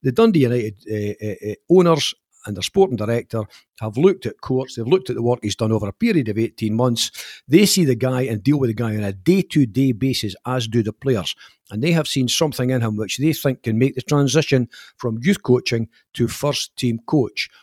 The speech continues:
Only time will tell on that. Is it an ambitious appointment? Yes. Is it a dangerous appointment? Potentially. Is it a reckless appointment? I don't think so, because you can change quite quickly. <laughs> You know what I mean?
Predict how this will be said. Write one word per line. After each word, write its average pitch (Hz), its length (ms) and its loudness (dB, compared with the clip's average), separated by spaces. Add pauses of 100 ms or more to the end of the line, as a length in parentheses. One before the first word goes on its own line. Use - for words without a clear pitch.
(200)
Only 196 280 4
time 127 300 0
will 113 120 0
tell 135 360 -2
on 123 120 -2
that. 160 200 -2 (180)
Is 143 140 0
it 165 60 -2
an 127 60 -2
ambitious 123 460 0
appointment? 147 580 -2 (220)
Yes. 127 420 -2
Is 123 140 -4
it 101 60 -8
a 104 40 -4
dangerous 170 540 4
appointment? 143 640 0
Potentially. 147 720 0 (380)
Is 185 120 0
it 214 80 -2
a 170 40 -4
reckless 226 420 0
appointment? 202 640 0
I 277 80 -2
don't 285 240 0
think 294 240 -2
so, 127 180 2
because 208 360 0
you - 80 4
can 180 200 4
change 185 380 2
quite 160 260 2
quickly. 143 460 -4
<laughs> - 60 -20
You - 120 -18
know 247 120 8
what 214 180 6 (500)
I 226 120 6 (180)
mean? 220 120 2